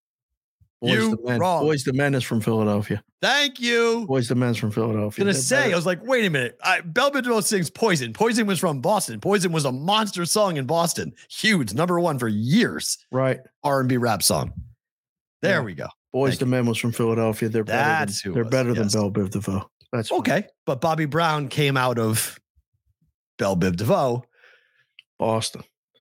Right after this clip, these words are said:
Speaker 2: Boston. Married Whitney
Speaker 1: Correct.
Speaker 2: Houston. All that stuff.
Speaker 1: Jimmy Jack. Jimmy Jack just confirmed it. Belle Biv DeVoe is from Boston. Thank you, Jimmy Jack, for confirming it. P. Rolt was right about that. Way to stick to your guns.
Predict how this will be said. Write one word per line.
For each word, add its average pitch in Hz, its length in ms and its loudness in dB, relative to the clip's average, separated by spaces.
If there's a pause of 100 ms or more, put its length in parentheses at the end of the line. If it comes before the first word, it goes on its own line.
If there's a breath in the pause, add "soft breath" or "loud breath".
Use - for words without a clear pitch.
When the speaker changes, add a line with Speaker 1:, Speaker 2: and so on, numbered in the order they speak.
Speaker 2:
Boston. 147 440 -2 (420)
Married 92 240 0
Whitney 107 240 -2
Speaker 1:
Correct. 104 80 -2
Speaker 2:
Houston. 156 360 0 (680)
All - 80 -6
that - 180 -2
stuff. - 180 0
Speaker 1:
Jimmy 127 180 2
Jack. 123 440 -2 (140)
Jimmy 170 220 0
Jack 160 280 0
just 151 200 -2
confirmed 147 580 0
it. 131 160 -4
Belle 135 180 0
Biv 131 180 0
DeVoe 127 260 0
is 120 80 0
from 117 160 -4
Boston. 117 360 0
Thank 135 320 0
you, 123 80 0
Jimmy 117 260 0
Jack, 117 280 0
for 110 120 -4
confirming 107 500 0
it. 104 120 -2
P. 123 140 -2
Rolt 113 240 0
was 104 140 -4
right 113 200 2
about 107 280 -2
that. 110 200 0
Way 120 100 0
to 127 80 0
stick 190 260 -2
to 202 60 -4
your 190 120 0
guns. 220 540 -2